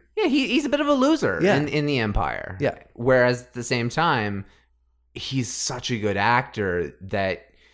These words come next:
Speaker 1: we get kinda, like, he's able to fit this villainous role for this movie and have,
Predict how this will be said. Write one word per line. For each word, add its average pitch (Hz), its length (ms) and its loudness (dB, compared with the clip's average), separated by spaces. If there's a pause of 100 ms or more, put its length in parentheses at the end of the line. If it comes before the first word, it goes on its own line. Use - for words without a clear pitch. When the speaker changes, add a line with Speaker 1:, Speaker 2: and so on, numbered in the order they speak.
(340)
Speaker 1:
we 120 160 -2
get 190 140 -6
kinda, 214 240 2
like, 175 160 4
he's 165 180 0
able 202 280 2
to 185 120 2
fit - 380 -4
this 160 180 0
villainous 143 600 4
role 127 320 2
for 127 180 -2
this 120 380 0
movie 131 680 0 (340)
and 107 340 -2
have, 110 540 -4